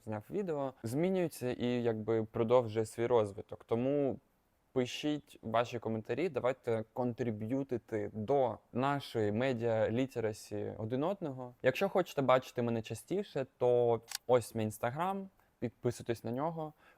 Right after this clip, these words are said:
Ось мій Telegram-канал, в якому я пишу щодня новини про моду. І в мене також є TikTok,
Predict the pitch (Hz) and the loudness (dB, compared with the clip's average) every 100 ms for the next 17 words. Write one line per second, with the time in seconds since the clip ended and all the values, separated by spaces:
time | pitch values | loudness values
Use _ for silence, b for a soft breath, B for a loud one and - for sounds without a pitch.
0 | b 120 123 - 120 117 - 110 113 107 | b 0 0 -2 -2 0 0 -2 0 -2
1 | 110 117 147 202 185 151 - 143 135 127 | -4 -2 0 0 -2 -4 -2 -2 0 -2
2 | - 120 - 127 120 - 117 113 113 117 | -4 -10 -6 -4 -4 -4 -4 -2 -2 -4
3 | 117 110 - 110 113 110 120 117 113 104 | -4 -8 -8 -4 -2 0 0 0 -2 -4
4 | 113 113 113 110 107 110 b b b b | -4 -2 -2 -2 -4 -8 b b b b
5 | - 139 156 160 - 120 120 117 110 113 | -4 -2 0 -2 0 0 0 -2 -2 -4
6 | - 104 107 - 185 | -4 -6 -8 -2 0